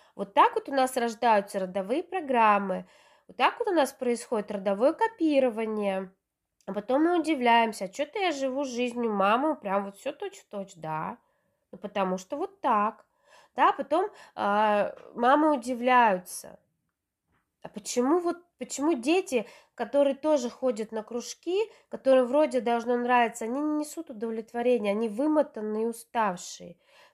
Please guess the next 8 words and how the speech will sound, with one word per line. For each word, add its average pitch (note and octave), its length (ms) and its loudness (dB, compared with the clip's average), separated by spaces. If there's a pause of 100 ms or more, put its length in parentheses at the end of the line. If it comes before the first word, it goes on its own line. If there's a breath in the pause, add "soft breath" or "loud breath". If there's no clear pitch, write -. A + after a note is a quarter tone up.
Почему? C#4+ 400 0
А F#4 60 6
потому B3+ 360 -2
что C#4+ 160 -4
они C#4 240 -2
видят B3+ 300 -4
мамину A3+ 440 -2
маску. G#3+ 640 -4